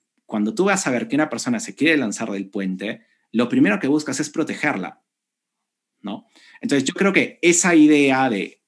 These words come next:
de proteger a la persona que quiere quitarse la vida, ¿no? Porque sufre, ¿no? Es, digamos, una actitud bastante humana, ¿no? Claro,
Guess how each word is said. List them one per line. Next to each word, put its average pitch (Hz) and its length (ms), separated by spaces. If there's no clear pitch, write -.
de 104 160
proteger 107 640
a 143 60
la 113 160
persona 104 480
que 95 140
quiere 127 440
quitarse 139 540
la 104 160
vida, 95 500
¿no? - 200
Porque 104 340
sufre, 98 840
¿no? 101 220
Es, 151 380
digamos, 135 580
una 147 200
actitud 139 560
bastante 135 640
humana, 120 560
¿no? 95 160
Claro, 139 380